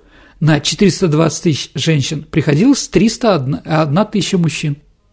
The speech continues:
То есть, да, ну, семьдесят два мужчины на сто женщин. Война, голод и многое другое. Вот, но в двадцать втором году в России появляется нэп, который изменил эту ситуацию. Но об этом,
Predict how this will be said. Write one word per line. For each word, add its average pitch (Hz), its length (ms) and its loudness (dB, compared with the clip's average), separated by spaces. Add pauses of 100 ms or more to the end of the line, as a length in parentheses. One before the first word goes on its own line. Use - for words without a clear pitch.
(500)
То 196 100 6
есть, 175 180 4
да, 196 200 4
ну, 185 360 2
семьдесят 165 320 2
два 165 180 4
мужчины 220 460 2
на 160 120 0
сто 190 220 2
женщин. 143 420 -2 (200)
Война, 240 540 2 (580)
голод 196 520 4 (260)
и 151 120 -2
многое 208 380 2
другое. 151 460 0 (360)
Вот, 214 840 -4
но 233 540 2 (360)
в 156 80 -6
двадцать 180 320 0
втором 185 280 2
году 214 440 2
в 151 200 -6
России 165 460 0
появляется 156 720 0
нэп, 214 300 2 (120)
который 262 460 2
изменил 156 500 4
эту 165 260 0
ситуацию. - 600 -4 (540)
Но 269 160 2
об 247 120 0
этом, 254 340 0